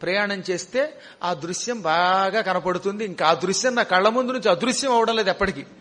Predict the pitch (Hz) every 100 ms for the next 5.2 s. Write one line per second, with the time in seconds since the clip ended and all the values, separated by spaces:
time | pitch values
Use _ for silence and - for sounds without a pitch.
0 | - - - - - - - - 202 214
1 | 247 233 170 170 220 254 233 190 240 220
2 | - - 185 233 233 175 180 185 - -
3 | 151 185 214 233 202 185 180 160 190 185
4 | 170 - - 135 151 180 233 262 233 214
5 | 190